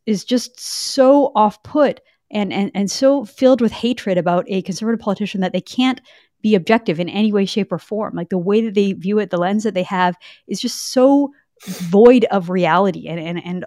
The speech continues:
we'll show you a bunch of examples of that here on the show today. But, but really, you know, their hatred of conservatives just clouds their vision so much that, that they can't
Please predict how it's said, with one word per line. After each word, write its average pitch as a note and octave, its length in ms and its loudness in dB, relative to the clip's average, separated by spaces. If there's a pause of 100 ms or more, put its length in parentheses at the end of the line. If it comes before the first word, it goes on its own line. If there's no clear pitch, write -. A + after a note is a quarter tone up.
we'll G3 160 -2
show - 160 -2
you A#3 140 4
a F#3+ 40 2
bunch F#3+ 240 0
of - 60 -16
examples F3 580 -2 (340)
of G3+ 180 2
that F#3+ 180 4
here G3 160 -2
on F#3 60 0
the E3+ 80 -2
show F3+ 200 -2
today. F3 280 0
But, D#3+ 260 -2 (300)
but G#3+ 120 0
really, A3+ 380 4 (260)
you G#3+ 520 2
know, F3 180 -2
their G3+ 160 2
hatred - 480 0
of A3+ 120 0
conservatives F#3+ 580 -4
just - 220 -10
clouds B3 500 -2
their G3+ 140 -2
vision F3+ 360 -2
so A#3 260 -4
much E3+ 380 -2 (300)
that, - 160 -2
that G#3 140 0
they A#3 80 6
can't C#4+ 340 -2